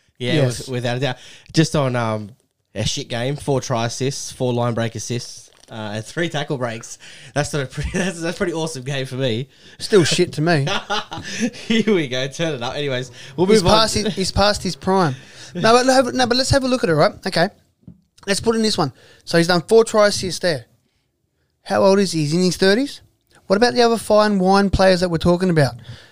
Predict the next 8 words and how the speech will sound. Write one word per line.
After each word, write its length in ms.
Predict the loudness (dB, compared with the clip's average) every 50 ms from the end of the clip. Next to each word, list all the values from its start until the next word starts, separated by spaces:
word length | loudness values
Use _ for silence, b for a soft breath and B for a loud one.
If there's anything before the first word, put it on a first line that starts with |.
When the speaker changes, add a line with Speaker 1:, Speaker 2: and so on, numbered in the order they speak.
| B B
Speaker 2:
Cameron 300 | 0 2 4 6 4 4
Smith, 380 | 2 2 2 2 2 2 2 2
Michael 280 | 2 2 4 4 2 2
Jennings, 380 | 2 2 2 2 0 -2 -2
Brett 240 | 2 4 4 4 4
Morris, 500 | 4 4 4 6 6 4 2 0 -4 -8 -12 _ -2
Josh 320 | 2 4 4 4 4 2
Morris. 380 | 2 2 2 2 0 -4 -6